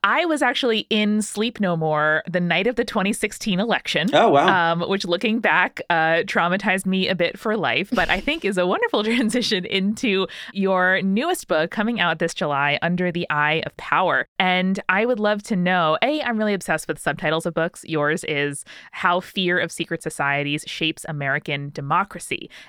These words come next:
Speaker 1: And I would love to know a bit about the genesis of this book, what started, you know, catching your eye, and, and how your interests form their way into, like, a book proposal and then outline and then a, a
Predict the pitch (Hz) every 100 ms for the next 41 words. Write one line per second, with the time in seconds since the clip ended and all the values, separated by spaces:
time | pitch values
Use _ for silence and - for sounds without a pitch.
0 | - 180 180 180 185 - 175 202 262 277
1 | - 233 226 220 208 240 214 202 190 185
2 | 175 - 175 170 165 165 - 208 269 -
3 | 262 254 - 240 247 190 175 175 - -
4 | - 175 180 185 180 - 185 175 156 -
5 | 185 - 185 180 175 143 160 196 175 170
6 | - 196 - 220 392 453 349 - 214 240
7 | 277 - - - 185 220 226 226 214 208
8 | - 180 185 202 170 160 - - _ _
9 | 170 180 190 - 190 202 185 175 170 170
10 | 160 156 170 160 165 156 151 151 - 156
11 | - 156